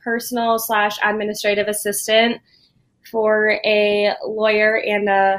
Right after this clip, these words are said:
her husband, who's a neurosurgeon. So I just do some of the office work for them, and then whatever I need to do, like, go, um, drop something off for them or go pick something up. So it's very,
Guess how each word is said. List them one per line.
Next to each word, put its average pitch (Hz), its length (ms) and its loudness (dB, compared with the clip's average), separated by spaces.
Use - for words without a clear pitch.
her 220 100 -4
husband, 214 460 -2
who's 202 160 -4
a 202 40 0
neurosurgeon. 196 840 -2
So 196 200 0
I 196 160 4
just 202 380 -6
do 240 320 4
some 240 200 0
of 226 80 0
the 226 100 0
office 214 400 -2
work 226 340 -2
for 226 120 -6
them, 220 340 0
and 208 120 -4
then 202 280 0
whatever 208 760 0
I 226 100 0
need 208 280 0
to - 100 -14
do, 220 220 0
like, 196 360 0
go, 202 540 2
um, 196 400 0
drop 190 260 -2
something 208 260 -4
off 285 240 0
for 277 80 -4
them 254 300 4
or 208 100 0
go 196 300 2
pick 226 220 -8
something 220 400 -4
up. 208 400 0
So 185 340 -2
it's 185 200 -4
very, 202 600 2